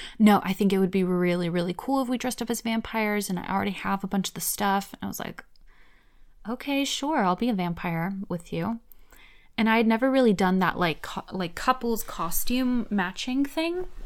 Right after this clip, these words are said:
So I was already like, "Hmm, okay, interesting." Uh, but I was a vampire, and she was really adamant about it.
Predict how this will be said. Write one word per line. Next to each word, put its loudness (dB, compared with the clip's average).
So 4
I 4
was 2
already 2
like, -2
"Hmm, 2
okay, -4
interesting." -2
Uh, 4
but 2
I 4
was 2
a -2
vampire, 0
and 0
she -2
was -4
really 0
adamant 2
about -6
it. -6